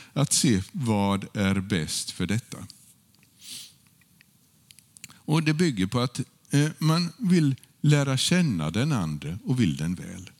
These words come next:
Och då kommer jag till femte punkten. Det är med kunskap. Att en del av kärleken är att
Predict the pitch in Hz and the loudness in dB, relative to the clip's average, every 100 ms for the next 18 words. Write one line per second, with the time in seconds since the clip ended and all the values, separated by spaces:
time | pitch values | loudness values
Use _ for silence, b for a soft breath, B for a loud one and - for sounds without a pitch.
0 | - B - 175 156 135 110 98 117 - | -20 B -2 0 2 2 2 0 -2 0
1 | 127 113 - 76 104 78 - 73 80 B | 0 0 -4 -8 -6 -6 -10 -12 -12 B
2 | B B 202 98 90 90 - - - 165 | B B 0 2 -2 -6 -10 -4 0 0
3 | 98 - - 73 104 - - B B B | -2 -4 -8 -10 -12 -14 -20 B B B
4 | B 175 - - - - - _ _ _ | B -2 -2 -8 -16 -18 -20 _ _ _
5 | _ _ _ _ _ _ _ _ _ _ | _ _ _ _ _ _ _ _ _ _
6 | _ _ _ - 170 185 170 107 92 - | _ _ _ 0 2 4 4 4 2 0
7 | 175 180 117 98 160 131 92 - | 0 2 0 0 2 2 0 -4